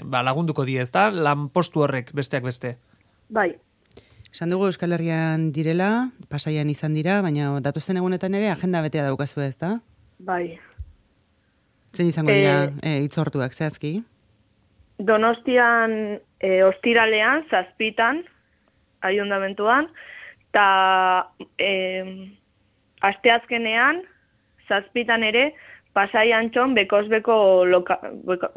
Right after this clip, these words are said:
Speaker 2: Bekozbeko lokalean.
Speaker 3: Eta esan dugu, e, beraiei eraso zeinek egin zien, baina hain eskura al daukate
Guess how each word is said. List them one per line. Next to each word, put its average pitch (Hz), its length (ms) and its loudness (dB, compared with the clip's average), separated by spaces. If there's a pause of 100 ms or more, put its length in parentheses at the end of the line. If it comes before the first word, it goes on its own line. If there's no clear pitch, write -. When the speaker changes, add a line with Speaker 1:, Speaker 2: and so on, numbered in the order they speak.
Speaker 2:
Bekozbeko 208 440 0
lokalean. 175 480 0 (1300)
Speaker 3:
Eta 147 300 -2 (840)
esan 180 200 -2
dugu, 175 760 2 (180)
e, 143 120 -8
beraiei 151 460 0
eraso 143 760 -4 (300)
zeinek 165 340 0
egin 147 240 -2
zien, 175 320 -4 (300)
baina 151 260 0
hain 254 160 2
eskura 262 320 0
al 123 80 -2
daukate 127 460 -6